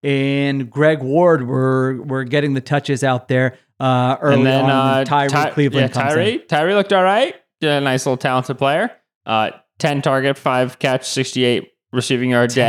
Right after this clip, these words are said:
Speaker 1: Ten targets. Oh my gosh, I didn't realize that until
Speaker 2: Yeah,
Speaker 1: just
Speaker 2: Daniel
Speaker 1: now.
Speaker 2: Ricky
Speaker 1: Wow.
Speaker 2: hammering it.
Speaker 1: It felt like ten, though. I
Speaker 2: He
Speaker 1: will
Speaker 2: had
Speaker 1: say
Speaker 2: the,
Speaker 1: that.
Speaker 2: like, like, in the Mariota reps, he had, like, a little isolation third down route. You know what I'm saying? Like, they were, it wasn't like they were just, like, you know, the fourth quarter garbage time is the best player we got in the field. He was out there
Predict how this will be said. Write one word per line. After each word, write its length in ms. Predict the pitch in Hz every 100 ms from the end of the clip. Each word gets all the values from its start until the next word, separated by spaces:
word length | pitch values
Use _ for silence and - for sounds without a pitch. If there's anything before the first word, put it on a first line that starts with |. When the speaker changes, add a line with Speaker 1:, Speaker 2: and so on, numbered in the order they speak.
| 165
Speaker 1:
Ten 220 | 233 170
targets. 680 | - 165 214 262 165 139
Oh 80 | 220
my 140 | 240 156
gosh, 240 | 202 -
I 60 | 170
didn't 180 | 196
realize 360 | 180 208 151 143
that 140 | 156
until 220 | 151 - 175
Speaker 2:
Yeah, 180 | 147 160
Speaker 1:
just 220 | 311 -
Speaker 2:
Daniel 180 | 233 156
Speaker 1:
now. 60 | 233
Speaker 2:
Ricky 100 | 214
Speaker 1:
Wow. 100 | 262 262
Speaker 2:
hammering 300 | - 147 113
it. 40 | 233
Speaker 1:
It 60 | 240
felt 240 | 277 320
like 220 | 226 190
ten, 260 | - 180 156
though. 140 | 147 143
I 100 | 147
Speaker 2:
He 60 |
Speaker 1:
will 60 | 185
Speaker 2:
had 100 | -
Speaker 1:
say 60 | 156
Speaker 2:
the, 40 |
Speaker 1:
that. 100 | 151
Speaker 2:
like, 160 | 175 160
like, 260 | 175 170 -
in 120 | 190
the 60 | 196
Mariota 460 | 190 190 202 330
reps, 260 | 240 123 -
he 60 |
had, 100 | 196
like, 100 | 196
a 40 | 170
little 140 | 160
isolation 580 | 139 156 - 165 160 170
third 180 | 156 160
down 260 | 143 233 254
route. 260 | 127 87
You 60 | 107
know 100 | 139
what 40 |
I'm 80 | 139
saying? 300 | 139 143 226
Like, 140 | 220 165
they 100 | 165
were, 80 | 214
it 80 | 180
wasn't 220 | 233 254
like 140 | 180
they 100 | 165
were 100 | 160
just, 160 | 147 -
like, 360 | 143 127 - _ _ _ _ _
you 140 | 135
know, 260 | 127 123 120 -
the 100 | 139
fourth 320 | - 147 139
quarter 260 | - 139 135
garbage 320 | 117 131 131
time 120 | 139 127
is 80 |
the 60 | 127
best 180 | 123 120
player 100 | 123
we 60 |
got 100 | 117
in 60 | 110
the 80 | 107
field. 280 | 160 170 123
He 60 |
was 120 | 175 165
out 180 | 165
there 260 | 165 104 95